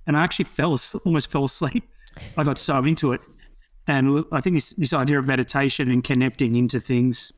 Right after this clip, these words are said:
um, more deeply, it really resonated with me. And I think probably off the back of covid, I lo-,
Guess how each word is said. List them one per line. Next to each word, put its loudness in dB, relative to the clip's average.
um, 0
more 2
deeply, 0
it 2
really 2
resonated 0
with 2
me. 4
And 2
I 0
think 0
probably 0
off -4
the -8
back -2
of -2
covid, 0
I 0
lo-, -2